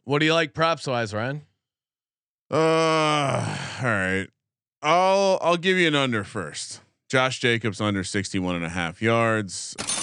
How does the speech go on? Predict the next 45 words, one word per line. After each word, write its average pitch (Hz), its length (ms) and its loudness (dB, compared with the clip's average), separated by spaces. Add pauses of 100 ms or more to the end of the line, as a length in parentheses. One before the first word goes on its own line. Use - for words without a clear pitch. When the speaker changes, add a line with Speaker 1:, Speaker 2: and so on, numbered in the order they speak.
(200)
Speaker 2:
I - 120 -2
don't 147 280 4
believe 127 720 2 (160)
the, 101 140 -6 (720)
I 104 100 0
could 123 220 0
be 123 160 4
off 117 260 2
on, 98 320 -4
I 101 120 0
might 113 200 2
not 110 200 2
have 101 200 0
last 95 340 -2
week's 92 180 -4
data, 87 220 0
but 87 120 -2
I 95 60 2
don't 117 180 0
believe 113 320 0
they've 92 200 -2
given 92 240 -4
up 87 140 -6
a 82 80 -8
hu-, 87 220 -6
a, 78 320 -6
a 85 60 -4
rusher 82 760 -4
over 90 260 -4
this 82 240 -6
total 78 380 -6
all 60 220 -8
season, - 580 -14 (500)
a - 80 -4
primary 82 480 -2
rusher. 69 420 -8
So 92 500 0 (500)
I, 98 200 -2
I 113 40 4
think 120 220 0
once 123 220 0
again, 113 360 2
we're 107 100 0
gonna 110 160 2
see, 104 600 0